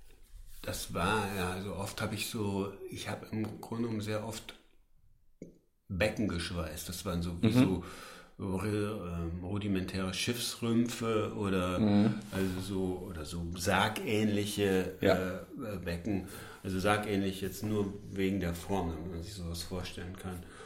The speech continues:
Speaker 1: Und die waren dann oft mit Wasser gefüllt oder mit, mit Teer gefüllt oder mit Wasser, mit einer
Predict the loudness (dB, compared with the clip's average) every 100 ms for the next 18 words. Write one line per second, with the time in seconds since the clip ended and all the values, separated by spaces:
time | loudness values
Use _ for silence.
0 | -16 -18 -20 -6 2 4 4 2 2 2
1 | 0 -4 -2 0 0 0 0 0 0 0
2 | -4 -2 -2 -2 -4 -4 -2 0 -2 -4
3 | -8 -6 -6 -4 0 4 4 4 0 -4
4 | -4 -2 -2 -2 0 0 0 0 -2 0
5 | 2 2 2 0